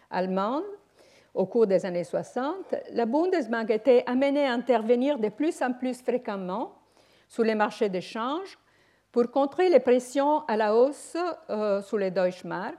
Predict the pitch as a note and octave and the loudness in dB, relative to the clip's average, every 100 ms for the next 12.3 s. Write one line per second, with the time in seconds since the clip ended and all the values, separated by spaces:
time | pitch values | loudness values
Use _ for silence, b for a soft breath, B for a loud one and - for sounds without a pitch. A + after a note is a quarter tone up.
0 | _ G3+ F#3 G3 - F3 F3+ F#3+ F#3+ - | _ -10 -8 -8 -10 -10 -8 -8 -10 -4
1 | - B3 A3+ G3+ - F3+ F3+ F3 F3 G3+ | -2 0 -2 -6 -8 -6 -2 0 0 0
2 | C4 D#4 - G3 G#3 G#3 A3 F#3+ F3+ - | -2 -6 -8 -10 -6 -6 -4 -6 -8 -10
3 | G#3 A3+ F3+ F3+ F3 - F3 E3 D#3+ D#3 | -8 -6 -8 -8 -10 -10 -12 -10 -10 -10
4 | - - - E3+ _ B B B B B | -12 -14 -16 -20 _ B B B B B
5 | B - D4+ D4+ E4 E4 F#4 D4+ C4 B3+ | B 2 2 4 0 0 2 2 2 0
6 | B3+ C#4 C4 G#3 G#3 G#3+ - G#3+ G#3 F#3+ | 2 4 4 0 -2 -6 -6 -6 -4 -4
7 | F#3+ F3+ G#3+ D4+ G#4 _ b b b b | 0 0 0 -4 -8 _ b b b b
8 | b _ B3+ C4+ D4+ E4 D4 B3 B3 B3+ | b _ 8 8 4 4 4 8 8 6
9 | - B3 B3+ A#3 A3+ G3+ F#3 G3 A#3+ A3+ | 0 -2 0 0 -2 -4 -2 0 2 4
10 | A#3+ A#3+ - C4 A3+ F#3+ F3+ G3+ G#3 G3+ | 4 2 2 6 6 4 -4 -4 -2 0
11 | A#3+ G#3 F3 F#3 F#3 G3+ B3 C#4 - G3 | 2 2 2 2 2 0 -2 -6 -4 -4
12 | G3 F#3 G#3 | -2 -4 -4